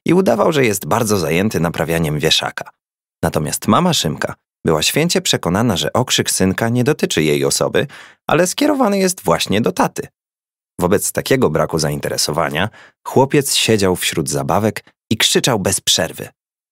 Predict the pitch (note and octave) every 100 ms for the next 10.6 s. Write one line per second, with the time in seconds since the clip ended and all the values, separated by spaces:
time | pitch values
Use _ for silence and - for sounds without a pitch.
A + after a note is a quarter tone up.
0 | _ _ - G#2 A2 - G#2+ - D#2+ D#2+
1 | - D#2+ - D2+ - - - B1 - -
2 | - - _ _ _ - F#2+ - - -
3 | A#1 - G#2 B2+ - D#3 D3+ _ _ _
4 | _ E2 - F2 D2 D2+ D2 D2 D2+ -
5 | - - _ _ _ _ _ _ - -
6 | F2 E2 D#2 D2+ - C#2+ D#2 F#2+ F#2 D2
7 | - E2 D#2 C#2 C2 C#2 - G#2+ B2 C#3
8 | - _ _ - F2 F2 F2 - D2+ -
9 | _ _ _ _ _ _ _ _ _ _
10 | _ - B2+ A#2+ E2+ C#2+